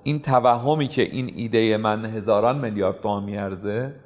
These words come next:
معضل خیلی از استارتاپ‌های ماست. معضل خیلی از استارتاپ‌های ماست. سنگ بزرگیه که علامت نزدنه. شروع کن. بپذیر.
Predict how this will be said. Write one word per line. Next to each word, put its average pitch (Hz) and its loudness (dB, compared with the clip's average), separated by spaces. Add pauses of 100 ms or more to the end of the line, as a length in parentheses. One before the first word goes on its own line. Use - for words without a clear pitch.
(300)
معضل 123 2
خیلی 131 0
از 117 4
استارتاپ‌های 90 -2
ماست. - -14 (2500)
معضل 104 4
خیلی 117 0
از 101 2
استارتاپ‌های 90 -4
ماست. 87 -8 (180)
سنگ 123 2
بزرگیه 120 2
که 147 2
علامت 107 2
نزدنه. 117 -4 (1600)
شروع 185 2
کن. 95 -4 (1200)
بپذیر. 95 2